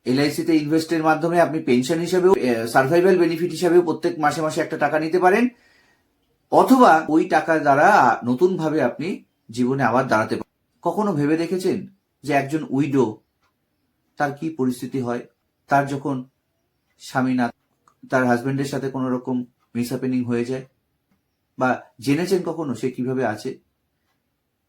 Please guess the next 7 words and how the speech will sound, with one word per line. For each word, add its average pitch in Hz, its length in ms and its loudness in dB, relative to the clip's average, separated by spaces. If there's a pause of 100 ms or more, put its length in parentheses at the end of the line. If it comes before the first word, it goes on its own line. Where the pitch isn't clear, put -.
(1300)
তো - 80 -20 (160)
এই 165 260 -2
জায়গা 139 320 -2
দিয়ে 151 400 -4 (920)
এলআইসি 143 400 -2
কিন্তু 147 320 -8
একটা 165 340 -8